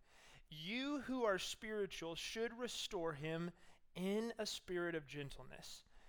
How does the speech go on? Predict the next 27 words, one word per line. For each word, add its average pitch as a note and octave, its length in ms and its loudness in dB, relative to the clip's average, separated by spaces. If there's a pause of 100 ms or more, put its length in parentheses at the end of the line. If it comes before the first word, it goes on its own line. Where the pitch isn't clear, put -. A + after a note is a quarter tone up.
(120)
Keep E3 200 -6
watch F#3 520 4
on G3 140 2
yourself, G3+ 540 2 (220)
lest D#3+ 260 0
you F3+ 260 -4
too F#3 420 -6
be D#3 200 -8
tempted. G3+ 540 0 (500)
Bear G3+ 260 8
one G3 180 4
another's D#3 400 0
burdens, A3 680 2
and D3 140 -2
so F#3 340 2
fulfill F3+ 600 -2
the D#3+ 100 -2
law E3+ 500 4
of E3+ 140 -6
Christ. C3 600 -8 (480)
For E3+ 160 4
if - 180 -2
anyone B3 460 2
thinks A3 360 -4
he G3 140 0
is E3 80 2
something C3+ 640 -2